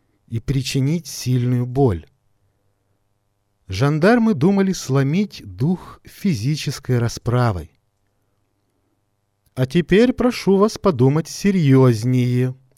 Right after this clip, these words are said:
Вы поняли, надеюсь, что с вами никто шутить не будет.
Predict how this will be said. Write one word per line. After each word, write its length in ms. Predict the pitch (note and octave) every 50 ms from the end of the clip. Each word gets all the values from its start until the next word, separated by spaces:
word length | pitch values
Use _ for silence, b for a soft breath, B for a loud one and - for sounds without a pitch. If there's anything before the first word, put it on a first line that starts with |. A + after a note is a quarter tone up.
| _ _ _ _ _ _ _ _ _ _ _ _ _ _ _ _ _ -
Вы 220 | G#2 G2 B2 A3+ B3
поняли, 560 | _ _ - G#3+ B3 D4+ D#4+ C#4+ G3 D3+ C3+
надеюсь, 720 | B2 B2+ B2+ A#2+ A2 C3 C3 C3 C3 C3 B2 - - - -
что 260 | - - - - C#3 B2+
с 140 | - -
вами 500 | B2+ A2+ C3 C#3 D3 E3+ G3 A3 A#3+ C4 F#4 D#4
никто 520 | A#2 A2 B2 A#2+ - - - - D#3 A3
шутить 520 | - - - A#2 - - C#3 F3 F3+ -
не 140 | - E3 F#3+
будет. 600 | F#3+ D#3+ C3 A#2+ A2+ G#2+ - F#2 - _ - -